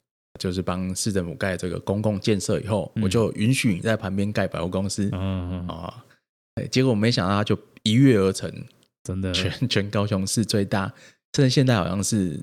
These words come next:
Speaker 1: 南台湾
Speaker 2: 应该
Speaker 1: 营业额最高。
Speaker 2: 营业额好像还是最高。
Speaker 1: 对，从去年好像到一百五十亿左右了，年营业额。
Speaker 2: 哇，好猛哦。真的，而且那边真的是算也带动后来整个北，北高嘛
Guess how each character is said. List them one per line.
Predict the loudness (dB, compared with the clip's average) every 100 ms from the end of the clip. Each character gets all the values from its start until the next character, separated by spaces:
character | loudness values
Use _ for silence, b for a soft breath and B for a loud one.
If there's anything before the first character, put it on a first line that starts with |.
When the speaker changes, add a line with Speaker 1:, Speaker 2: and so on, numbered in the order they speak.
| -4
Speaker 1:
南 | -4 -2
台 | -2 0
湾 | 0 0 -2 -2
Speaker 2:
应 | 2
该 | 4
Speaker 1:
营 | 4 8
业 | 8 8
额 | 6
最 |
高。 |
Speaker 2:
营 |
业 | 2
额 |
好 | 2
像 | 2
还 | 2
是 | 2
最 | 0
高。 | 0 -6 -6
Speaker 1:
对， | -4 -6 -8 _ _
从 | -4 -4 -8 _ _
去 | -2 2
年 | 2 2
好 | -2
像 | -4
到 | 0 0 0 -4
一 | -4
百 | -2
五 | -2
十 | -4 -4
亿 | -4
左 | -6 -6
右 | -6
了， | -8 -14 -8
年 | -4
营 | -2
业 | 0 0
额。 |
Speaker 2:
哇， | -2
好 | -6 -10
猛 | -4 -2 -2 -6
哦。 | -14 -16 -18 _ _
真 | -4
的， | 0
而 | 2
且 | 4
那 | 4
边 | 4
真 | 4
的 | 0
是 | 2 0 0
算 | 0 0 0 -2
也 | -2
带 | 0
动 | 2 2
后 | 2 2
来 | 0
整 | -4 -6
个 | -4 -4
北， | -4 -8 -10 _
北 | -8
高 | -6 -4 -2
嘛 | -4 -10